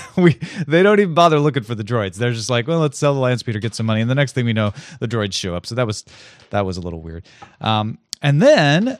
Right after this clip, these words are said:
Merc meets with the slug guy, who I don't know if he's exactly the same one, but he looks like the slug guy from the race in episode one.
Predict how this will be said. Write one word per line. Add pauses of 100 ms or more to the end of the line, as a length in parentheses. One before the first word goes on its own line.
Merc (200)
meets
with
the
slug
guy, (320)
who
I
don't
know
if
he's
exactly
the
same
one,
but
he
looks
like
the
slug
guy
from
the
race
in
episode
one.